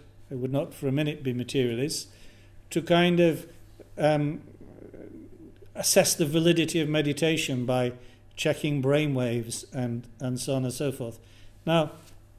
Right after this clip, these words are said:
I've nothing against your hobbies, if that kind of thing turns, turns, turns you on, but I've just got to ask you one question. Would Jetsun Milarepa,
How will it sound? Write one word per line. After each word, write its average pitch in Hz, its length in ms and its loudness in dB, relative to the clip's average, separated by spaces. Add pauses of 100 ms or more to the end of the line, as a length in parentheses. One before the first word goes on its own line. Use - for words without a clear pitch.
(220)
I've 151 160 4
nothing 190 400 2
against 156 460 0
your 135 160 2
hobbies, 131 520 -2
if 131 240 -4
that - 260 -4
kind 131 220 -2
of 123 80 -4
thing 127 280 -2
turns, 123 400 -2 (120)
turns, 127 400 -4
turns 123 420 -6
you 117 160 -4
on, 143 280 -2 (480)
but 147 480 -2 (1900)
I've 139 120 -4
just 143 220 -2
got 156 140 -2
to 147 100 2
ask 139 220 2
you 139 120 0
one 131 180 0
question. 131 560 -2 (680)
Would 175 280 4
Jetsun 170 380 2
Milarepa, 147 720 2